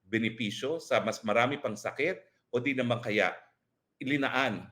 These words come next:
pambili ng gamot, nang libre na ang gamot. Kasi hanggang ngayon po, ang insulin, hindi naman po makukuhang libre. Ang nakukuhang libre lang, yung mga tabletas. Bukod pa dun sa pagbibigay ng mas maraming benepisyo, kung marami silang pera,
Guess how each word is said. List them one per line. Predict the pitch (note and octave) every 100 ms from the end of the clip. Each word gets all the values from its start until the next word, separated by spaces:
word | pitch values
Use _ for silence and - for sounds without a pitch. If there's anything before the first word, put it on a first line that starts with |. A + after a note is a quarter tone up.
| -
pambili | A2+ G#2+ A2+ A2
ng | G#2
gamot, | G#2 F#2 F#2 - A#2
nang | C#3+ C3+
libre | E3 A#2 C3
na | B2
ang | F#2 B2+
gamot. | F3 G#3+ - -
Kasi | A#2 A#2+
hanggang | A2+ A#2 B2
ngayon | D#3+ G3
po, | B2 A2+
ang | G#2
insulin, | C3 B2 D3+ A2+ G#2 - _ -
hindi | F3+ F3+
naman | D3 B2+ A#2+
po | A#2+ A#2 A#2+
makukuhang | A#2 A#2+ A#2 A2 G#2
libre. | F2+ - B2 G2+ - _ _ -
Ang | A2
nakukuhang | B2+ C3 B2 B2+ B2+
libre | A2+ A2+ A2+
lang, | F2 F#2
yung | A2
mga | A#2 A#2
tabletas. | G2 F#2+ F2 - F2+ - A#2+
Bukod | - D4
pa | B3+
dun | G#3 G3+
sa | F3
pagbibigay | D3 B2 B2+ B2+ C#3+ D#3
ng |
mas | C#3 B2+
maraming | B2+ A#2+ A#2+
benepisyo, | A2 A2 G#3+ A3+ G3+ E3+
kung | D3
marami | B2+ B2+
silang | A#2+ G#2 -
pera, | G3 F3+ C3+